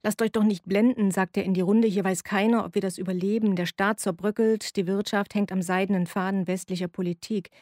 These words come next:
Du bist auf hoher See, du weißt nichts.“ Die anderen diskutieren weiter. Er bleibt still. „Wenn die Wellen hochschlagen,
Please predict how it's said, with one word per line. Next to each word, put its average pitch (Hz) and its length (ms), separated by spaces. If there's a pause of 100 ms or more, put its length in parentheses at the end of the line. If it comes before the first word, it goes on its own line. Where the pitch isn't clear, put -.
Du 180 100
bist 170 200
auf 180 140
hoher 214 200
See, 202 180
du 185 120
weißt 175 360
nichts.“ - 600 (1120)
Die - 80
anderen 233 320
diskutieren 226 600
weiter. 170 640
Er 196 160
bleibt 208 260
still. 160 420 (960)
„Wenn 185 120
die 180 120
Wellen 202 380
hochschlagen, 160 760